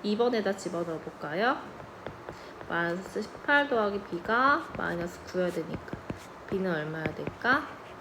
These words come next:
구여야 되겠네, 그죠? 그래서 A는 마이너스 육, B는 구라는 걸 알아냈어요. 그다음 또 문제에서 뭘 더 구하라 라고 했냐면 극대값도 구하라 라고 했어요.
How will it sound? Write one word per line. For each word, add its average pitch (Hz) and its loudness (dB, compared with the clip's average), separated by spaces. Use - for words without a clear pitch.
구여야 170 0
되겠네, 147 -8
그죠? 185 -2
그래서 - -8
A는 240 4
마이너스 175 2
육, 208 6
B는 233 2
구라는 180 0
걸 - -8
알아냈어요. - -4
그다음 196 2
또 214 6
문제에서 190 4
뭘 175 4
더 175 0
구하라 170 2
라고 160 0
했냐면 170 2
극대값도 226 4
구하라 151 -4
라고 - -6
했어요. - -12